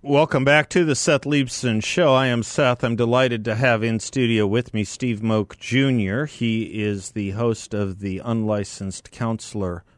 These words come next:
podcast, available on, uh, Apple Podcasts or any podcasting platform you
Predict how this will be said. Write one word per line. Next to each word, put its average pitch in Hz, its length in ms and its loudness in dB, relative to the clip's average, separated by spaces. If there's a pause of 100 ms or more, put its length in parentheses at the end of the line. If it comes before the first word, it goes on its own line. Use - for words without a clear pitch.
(140)
podcast, 127 680 -2
available 95 440 -2
on, 90 200 -6 (120)
uh, 104 160 0 (100)
Apple 104 300 0
Podcasts 101 720 -4
or 95 140 -4
any 117 320 -4 (680)
podcasting 98 800 -2
platform 98 640 -2
you 92 320 -6